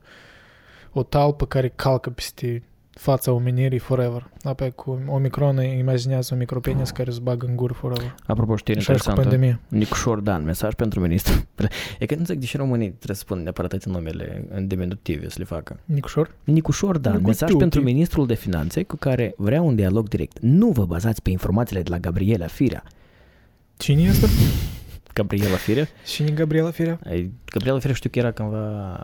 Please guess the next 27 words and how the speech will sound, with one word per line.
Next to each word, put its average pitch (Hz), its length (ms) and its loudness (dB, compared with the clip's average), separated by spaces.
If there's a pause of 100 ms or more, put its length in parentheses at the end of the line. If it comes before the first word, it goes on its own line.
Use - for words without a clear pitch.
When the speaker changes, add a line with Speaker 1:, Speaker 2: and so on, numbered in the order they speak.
(140)
Speaker 1:
Și-a - 160 0
ieșit - 0 -
Speaker 2:
fostul 117 180 4
Speaker 1:
din 135 100 6
fire? 113 120 6
Speaker 2:
ministru, - 300 4
nu, 117 140 4
era 107 140 4
fostul 107 380 -6
ministru, 101 800 -10
a, 101 440 -14 (160)
ministru, 92 400 -10 (160)
fost - 200 -4
primar 110 280 2
a 98 40 0
Bucureștiului. 101 540 -6 (580)
De 107 180 -2
București, 98 540 -4
primar 113 320 4
de 101 100 -2
București. 98 520 -4 (560)
Speaker 1:
Hmm. 135 380 0
Speaker 2:
Era 135 180 4
fost 135 240 0
primar 117 320 4
de 101 80 0
București. - 540 -6